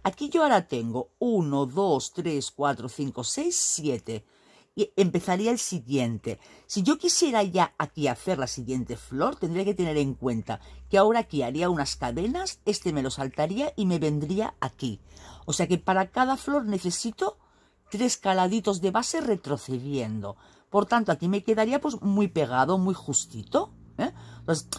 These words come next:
lo suyo es que dejemos, pues, un, dos, tres, cuatro, cinco, unos ocho o diez separados.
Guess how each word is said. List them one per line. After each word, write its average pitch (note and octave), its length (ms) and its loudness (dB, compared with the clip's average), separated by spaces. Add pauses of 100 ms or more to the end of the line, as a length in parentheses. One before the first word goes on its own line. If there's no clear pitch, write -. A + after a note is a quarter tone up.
(120)
lo F3 80 2
suyo G#3 180 0
es B3 100 2
que - 80 0
dejemos, C4+ 400 2
pues, E3+ 140 0
un, F#3 300 2
dos, F#3+ 240 2
tres, F3+ 320 -2 (100)
cuatro, C4 500 2
cinco, A#3+ 960 -2
unos A#3+ 440 4
ocho D#4+ 360 2
o A3 240 6
diez G#3+ 540 -2
separados. B2 960 -2